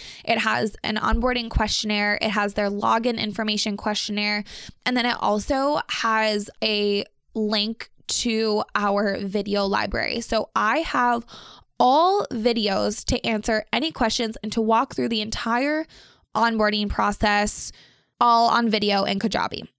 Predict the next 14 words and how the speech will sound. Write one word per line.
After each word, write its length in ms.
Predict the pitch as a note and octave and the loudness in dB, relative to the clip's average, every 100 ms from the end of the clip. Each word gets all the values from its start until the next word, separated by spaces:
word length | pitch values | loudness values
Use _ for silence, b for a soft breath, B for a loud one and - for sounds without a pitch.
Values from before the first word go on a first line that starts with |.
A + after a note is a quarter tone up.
| - | -4
So 340 | - A#3 G#3 | 2 4 4
literally, 540 | - A#3 A#3+ C#4+ D4+ D4+ | 0 0 2 2 0 0
like, 320 | B3 G#3 G#3 - _ - | 0 -2 -2 -12 _ -4
you 280 | A#3 A#3 A3+ | 0 2 2
are, 180 | A3 - A3 | 0 -2 -2
get 180 | A#3 B3 | -2 -2
the 60 | |
client 360 | D4 A3+ A3 A#3 | -2 0 0 0
portal 360 | C4+ C4 C4+ C4 | -2 0 0 -2
and 120 | A3+ | -4
you 120 | A3 | 0
are 160 | A3 G#3+ | 0 0
walked 500 | G3+ G3+ G3+ - - | 0 -2 -2 -4 -6
through 320 | A3+ A3 A3+ | -2 0 0